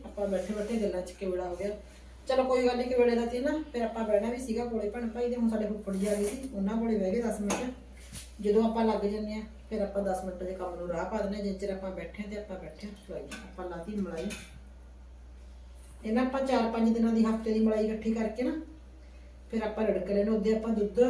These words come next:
ਗਰਮ ਧਰ ਦਿੰਦੇ ਆ ਤੌੜੀ 'ਚ,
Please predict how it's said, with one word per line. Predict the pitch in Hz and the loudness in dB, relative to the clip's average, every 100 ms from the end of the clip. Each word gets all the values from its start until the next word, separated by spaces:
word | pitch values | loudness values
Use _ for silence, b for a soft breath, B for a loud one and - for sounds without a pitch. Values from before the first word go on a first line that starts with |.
| 262 247 | 4 4
ਗਰਮ | 226 202 202 | 6 6 4
ਧਰ | 240 247 | 4 4
ਦਿੰਦੇ | 190 170 | 4 2
ਆ | 165 - - - - - - - B B B - | -2 -6 -12 -18 -20 -20 -18 -20 B B B -8
ਤੌੜੀ | 214 202 190 | 2 4 4
'ਚ, | 185 | 2